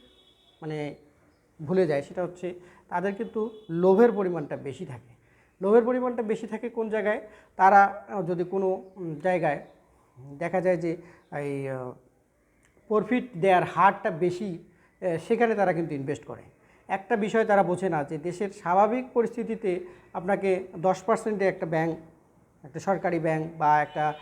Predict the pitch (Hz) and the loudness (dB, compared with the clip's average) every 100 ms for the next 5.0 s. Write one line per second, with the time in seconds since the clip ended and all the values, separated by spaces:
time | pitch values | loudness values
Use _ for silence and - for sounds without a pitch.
0 | - - - 220 240 240 214 196 190 175 | -18 -14 -6 -4 -4 -4 -2 0 0 -2
1 | 170 196 160 151 139 143 165 151 143 139 | -4 -4 -2 0 -2 -2 0 0 0 -2
2 | 147 180 190 180 160 165 160 180 170 208 | 0 2 2 0 -4 -6 -8 -8 -2 -4
3 | - 147 - - _ - 247 254 262 214 | -4 -12 -14 -20 _ -8 -4 0 2 2
4 | 202 190 160 160 151 147 - 196 220 | 0 -2 -4 -6 -6 -10 -12 -6 -2